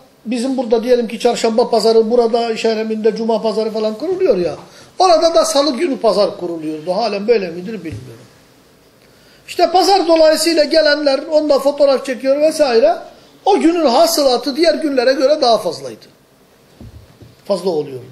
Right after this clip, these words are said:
Baktım o zaman Milli Türk Talebe Birliği var. Gençlere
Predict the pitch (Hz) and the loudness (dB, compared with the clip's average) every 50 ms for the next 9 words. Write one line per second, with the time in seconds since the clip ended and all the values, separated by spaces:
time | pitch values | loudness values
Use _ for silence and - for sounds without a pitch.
0 | - - - - - _ _ _ _ _ _ _ _ _ _ _ _ _ _ _ | -20 -20 -20 -20 -20 _ _ _ _ _ _ _ _ _ _ _ _ _ _ _
1 | _ _ _ _ _ - 320 339 320 - 415 392 370 311 - 302 320 302 311 294 | _ _ _ _ _ 0 0 0 0 0 -2 -2 -2 0 2 2 4 4 4 4
2 | 294 302 294 285 285 277 - 277 240 - - 262 262 262 240 262 247 202 220 208 | 4 2 0 0 -2 -2 -4 -6 -4 -2 0 2 2 2 4 2 2 2 0 -4
3 | 185 180 175 165 160 156 180 233 262 240 196 196 269 294 285 285 - 294 277 262 | -4 -4 -4 -4 -4 -2 -2 -2 -2 -2 0 0 0 0 0 0 0 0 2 2
4 | 269 - - - - - 508 440 285 277 254 254 | 0 -4 -8 -16 -18 -16 -6 -2 0 0 0 0